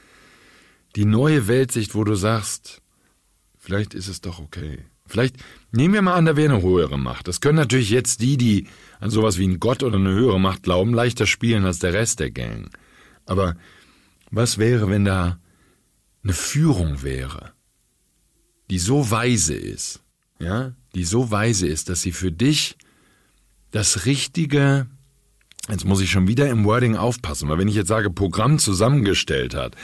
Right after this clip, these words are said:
dann, dann bist du schon wieder bei irgendeinem Lernprogramm. Ich meine das wirklich nicht so.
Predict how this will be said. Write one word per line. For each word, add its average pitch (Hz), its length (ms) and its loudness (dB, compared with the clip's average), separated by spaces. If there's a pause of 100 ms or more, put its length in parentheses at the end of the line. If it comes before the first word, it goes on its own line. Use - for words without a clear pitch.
(520)
dann, 120 600 -2
dann 113 260 2
bist 143 180 2
du 143 60 2
schon 120 200 4
wieder 131 200 4
bei 117 180 2
irgendeinem 123 540 2
Lernprogramm. 90 800 0
Ich 95 160 -6
meine 156 320 4
das 98 300 2
wirklich 104 420 0
nicht 69 260 -8
so. 57 320 -10